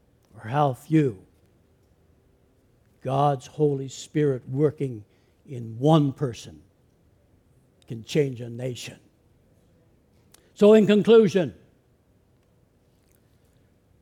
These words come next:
God isn't into blessing laziness or cowardice, fear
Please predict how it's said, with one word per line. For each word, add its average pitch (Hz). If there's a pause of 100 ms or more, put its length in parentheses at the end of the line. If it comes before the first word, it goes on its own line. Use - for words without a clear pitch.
(320)
God 185
isn't 175
into 180
blessing 160
laziness 156 (840)
or 165
cowardice, 156 (1300)
fear 196